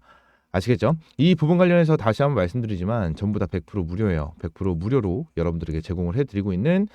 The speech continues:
어, 단타 종목이다 보니까, 어, 부담 없이 그냥 바로 이제 문자, 어, 고민하지 마시고 보내주시면 매일같이 꾸준하게 수익 볼 수 있는 이러한 시초가 단타 종목 제공을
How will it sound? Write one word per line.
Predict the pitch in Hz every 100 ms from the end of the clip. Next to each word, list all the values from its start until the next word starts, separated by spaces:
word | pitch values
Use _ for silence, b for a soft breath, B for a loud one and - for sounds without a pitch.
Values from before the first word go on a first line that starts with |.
| B B B
어, | 87 85
단타 | 104 110
종목이다 | 98 104 104 117
보니까, | 101 82 80 123 b b b
어, | -
부담 | 82 123 107
없이 | 113 - 90
그냥 | 113 80
바로 | - 110 170 220
이제 | -
문자, | 78 110 123 82 143 - -
어, | 73
고민하지 | - 107 110 113
마시고 | 87 80 - 120 B B B -
보내주시면 | 117 123 98 90 101 110 87
매일같이 | 87 123 165 156 - 92 95
꾸준하게 | - 127 123
수익 | 110 131 117
볼 | 104
수 | -
있는 | 92 95 165 190 208 B B -
이러한 | 95 95
시초가 | - 135 101
단타 | 98 104
종목 | 92 90 78 _
제공을 | 95 98 101 170